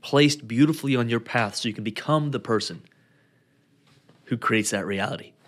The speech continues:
That's my time. Like this video, subscribe to this channel, and do let me know in the comments what landed, what served you, or what would you like to give back to whomever is watching this after you. Leave it in the comments below. With that said, I'm gonna get out of here, and I'll see you in the next video.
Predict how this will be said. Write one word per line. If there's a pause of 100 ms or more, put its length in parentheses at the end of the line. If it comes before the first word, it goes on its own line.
(440)
That's
my
time.
Like
this
video,
subscribe
to
this
channel,
and
do
let
me
know
in
the
comments
what
landed, (840)
what
served
you, (600)
or
what
would
you
like
to
give
back
to
whomever
is
watching
this
after
you. (120)
Leave
it
in
the
comments
below. (400)
With
that
said,
I'm
gonna
get
out
of
here, (280)
and
I'll
see
you
in
the
next
video.